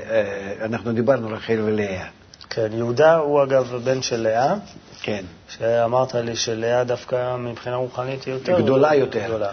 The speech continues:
Speaker 1: אבל איתה אפשר להשתמש, עם הרצון לקבל הזה של לאה, אי אפשר להשתמש רק אחר כך, אחרי שמתקנים רצון יותר קטן שנקרא רחל. רחל זה, אה, כל הרצונות שלנו שאיתם אנחנו, אה,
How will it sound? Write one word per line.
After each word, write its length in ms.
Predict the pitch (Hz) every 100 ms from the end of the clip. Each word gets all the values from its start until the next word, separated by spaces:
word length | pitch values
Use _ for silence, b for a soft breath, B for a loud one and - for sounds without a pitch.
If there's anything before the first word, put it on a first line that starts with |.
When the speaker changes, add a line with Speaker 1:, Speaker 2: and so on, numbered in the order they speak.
| -
Speaker 1:
אבל 320 | 113 120 123 120
איתה 360 | 110 135 131 131
אפשר 240 | - 127
להשתמש, 640 | 123 117 - 117 131 123
עם 100 | 113
הרצון 320 | 110 110 135 127
לקבל 380 | 113 117 123
הזה 240 | 117 107 120
של 180 | 110 110
לאה, 260 | 123 135 127 B B -
אי 120 | 120
אפשר 200 | - 127
להשתמש 460 | 120 - 120 117
רק 180 | 120 117
אחר 260 | 113 147 143
כך, 240 | - - B B B
אחרי 300 | - - 139
שמתקנים 720 | 135 131 113 113 117 127 131 123 B B
רצון 380 | 113 110 131 120
יותר 260 | 113 - 127
קטן 360 | 139 143 139
שנקרא 580 | 123 113 107 117 117 120 113 B -
רחל. 400 | 101 - 98 85 - - b b b b -
רחל 300 | 107 - 139
זה, 380 | 117 117 110 104 98 B B -
אה, 220 | 113 104 104
כל 220 | 127 123
הרצונות 420 | 110 110 117 117
שלנו 400 | - 117 117 110
שאיתם 420 | 98 110 101 117
אנחנו, 400 | 113 107 104 110 - 110
אה, 460 | - - - -